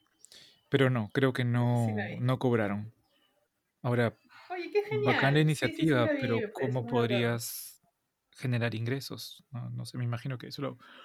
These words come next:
Speaker 1: lo verán después, que lo hicieron para, para probar, ¿no? La primera es gratis.
Speaker 2: Ujú.
Speaker 1: Pero me pareció genial.
Speaker 2: Sí, y también estoy vi-,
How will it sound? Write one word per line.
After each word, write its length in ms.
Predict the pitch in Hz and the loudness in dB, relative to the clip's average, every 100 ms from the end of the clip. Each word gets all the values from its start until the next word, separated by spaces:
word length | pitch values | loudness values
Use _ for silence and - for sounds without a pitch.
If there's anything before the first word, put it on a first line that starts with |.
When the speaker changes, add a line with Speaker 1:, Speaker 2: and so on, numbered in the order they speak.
| - - _ | -20 -20 _
Speaker 1:
lo 100 | 143 | 2
verán 180 | 127 127 | 4 4
después, 360 | 117 - 190 - _ _ _ _ - _ - | 2 -2 -4 -6 _ _ _ _ -20 _ -4
que 120 | 131 | 0
lo 60 | 113 | 0
hicieron 340 | 104 127 120 | 2 2 4
para, 600 | 117 107 101 98 98 107 117 _ _ _ _ _ _ | 2 0 -2 -4 -8 -10 -14 _ _ _ _ _ _
para 160 | 120 113 | -4 -2
probar, 340 | 117 123 143 | 0 2 0
¿no? 100 | 113 | -2
La 100 | 104 | -4
primera 260 | 104 113 113 | -4 -6 -4
es 60 | 117 | -4
gratis. 360 | 131 120 - _ _ _ _ _ _ _ _ _ _ _ _ _ _ _ _ _ _ | -6 -10 -16 _ _ _ _ _ _ _ _ _ _ _ _ _ _ _ _ _ _
Speaker 2:
Ujú. 340 | 208 - 107 - | -16 -14 -10 -2
Speaker 1:
Pero 140 | 139 | 0
me 60 | 127 | 2
pareció 280 | 131 131 185 | 0 0 -2
genial. 280 | 185 190 | 0 0
Speaker 2:
Sí, 80 | 147 | 0
y 40 | 262 | -4
también 280 | 294 339 | -4 -4
estoy 240 | 370 359 359 | -10 -8 -8
vi-, 220 | 330 320 | -8 -12